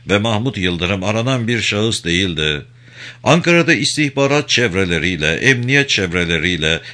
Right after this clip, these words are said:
her akşam oturup yemek yiyen, eski ülkücü olarak tanıtılan, sevilen, sayılan bir insandı. Bugünkü gibi ifade edildiği gibi aranılan, kaçak, terörist böyle bir insan değildi.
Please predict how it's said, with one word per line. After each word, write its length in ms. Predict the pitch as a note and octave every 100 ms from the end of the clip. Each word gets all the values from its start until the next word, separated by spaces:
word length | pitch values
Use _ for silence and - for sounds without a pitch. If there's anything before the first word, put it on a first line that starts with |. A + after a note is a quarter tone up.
| -
her 160 | E3+
akşam 400 | D#3+ C#3 B2+ B2+
oturup 360 | G2 - F#2+ F#2
yemek 380 | G2+ G#2 B2+ E2+
yiyen, 280 | E2 F2+ D#2
eski 300 | B2 - D3
ülkücü 460 | C3+ A#2 B2 G2
olarak 360 | C3+ F#2+ G2 F#2+
tanıtılan, 580 | F2+ F2 E2+ D#2+ D#2 E2
sevilen, 580 | - A2+ F2 D#2+ D#2+ E2
sayılan 580 | - G#2+ G2 G#2+ F#2
bir 60 | E2+
insandı. 720 | E2+ D#2+ E2 D#2+ D#2+ D#2 D#2 - - - - - - - - -
Bugünkü 440 | A#2 E3 F#3 F3 F#3+
gibi 260 | F3+ E3+
ifade 480 | D3 C3+ C#3+ C3+ C3
edildiği 460 | B2+ B2+ A#2 A2+ B2
gibi 220 | F2 F2+
aranılan, 680 | - G2 F#2+ F2 D#2 E2 E2
kaçak, 500 | - G2+ - F2+ -
terörist 520 | A#2+ G2+ F2+ F#2 -
böyle 300 | A2+ A#2+ A#2
bir 80 | A#2
insan 480 | G#2+ G#2+ G#2+ G#2 E2+
değildi. 520 | E2+ F2+ D#2 D2+ C#2+